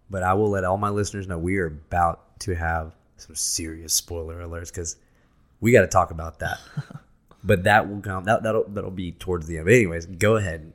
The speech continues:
Speaker 1: Your, your podcast structure, you wanna talk about fitness and, you
Speaker 2: But
Speaker 1: know.
Speaker 2: yeah, he's right. The, the structure is that there is no structure. You know, I'm just on there.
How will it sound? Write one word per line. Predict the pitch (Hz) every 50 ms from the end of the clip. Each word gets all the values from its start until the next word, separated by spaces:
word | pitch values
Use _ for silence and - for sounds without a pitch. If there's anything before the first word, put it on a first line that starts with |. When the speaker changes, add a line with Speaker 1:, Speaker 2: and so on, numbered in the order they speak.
| _ -
Speaker 1:
Your, | 98 92 92 92 92 92 82
your | - 95 95
podcast | 87 98 92 90 85 - 90 85 87
structure, | - - - 85 82 - - - 87
you | 85 85 87 87
wanna | 85 90 87 85
talk | 90 90 87
about | 90 90 90 85 -
fitness | - 85 80 80 85 85 85 82 - 53
and, | 60 82 82 85 82 82 82 82 - _ _ _
you | 104 87
Speaker 2:
But | 85 131
Speaker 1:
know. | 127
Speaker 2:
yeah, | 127 117 98 104 113
he's | 117 123 120
right. | 117 107 95 - 104
The, | 107 107 101 -
the | 117
structure | 117 - - 127 127 123 - - 123 117
is | 110 101
that | 101 -
there | - 87 85
is | 71 64
no | 62 -
structure. | - - - - - - - - - _ -
You | 104 107 107
know, | 107
I'm | 101 104 113 123 123
just | 120 117 - -
on | 117 113 110 113
there. | 113 113 113 113 113